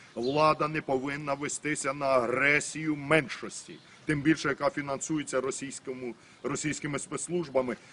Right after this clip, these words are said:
І диверсанти, там сьогодні діють російські диверсанти. З диверсантами розмова має бути коротка. Якщо вони цього не зроблять, я це зроблю. Разом із українськими патріотами. Ми попередили.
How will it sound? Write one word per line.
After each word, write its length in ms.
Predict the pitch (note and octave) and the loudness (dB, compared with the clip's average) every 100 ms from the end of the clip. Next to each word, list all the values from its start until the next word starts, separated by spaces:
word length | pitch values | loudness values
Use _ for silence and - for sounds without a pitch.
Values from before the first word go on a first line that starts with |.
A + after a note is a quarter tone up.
| - | -6
І 80 | C3+ | 6
диверсанти, 840 | F3 E3+ - - F3 C3+ A2 B2 | 8 8 6 4 2 2 0 -4
там 180 | C#3 C3 | -4 -2
сьогодні 480 | D3 C3+ C#3+ C3+ | -2 -2 -2 -4
діють 520 | G#2+ C3 D#3+ E3+ F#3 E3+ | -4 0 2 2 -2 -2
російські 480 | C3 C#3 C3 - | -2 -2 -8 -10
диверсанти. 640 | C3+ C#3+ - A2+ F2 D2+ G#2 | -10 -10 -8 -8 -8 -8 -6
З 60 | |
диверсантами 760 | G#2+ D3+ C#3 - F3 E3+ C#3+ A#2+ | -2 0 0 0 -2 -2 -4 -4
розмова 440 | A#2 A2+ D3 D3 | -4 -6 -8 -6
має 260 | B2 A#2+ A#2+ | -4 -4 -4
бути 280 | A#2 A2 A2 - | -6 -8 -8 -8
коротка. 400 | G2+ D#2+ - - - - - | -10 -10 -16 -20 -20 -20 -10
Якщо 220 | C3+ C#3 E3 | -6 -2 -2
вони 180 | D#3 | -2
цього 180 | C#3+ D3+ | -2 -2
не 100 | D3 | -2
зроблять, 460 | C#3+ F3 D3 B2 A#2 | -2 -2 0 -2 0
я 180 | A2+ F#2+ | -2 -2
це 160 | - | -8
зроблю. 380 | E2 E2 D#2 D#2 - - - | -12 -14 -16 -16 -18 -10 0
Разом 360 | C#3+ C#3+ C#3 | 2 2 0
із 120 | B2 | -4
українськими 640 | B2+ C3+ D3 D#3 - B2 A2+ | -4 -4 -4 -4 -6 -6 -4
патріотами. 720 | A#2 A#2+ A2 F2+ - F2+ G#2 | -6 -4 -4 -6 -8 -8 -2
Ми 100 | D3+ | -2
попередили. 640 | D#3 E3 D3+ B2 F2 E2+ | -2 -4 -2 -2 -2 -8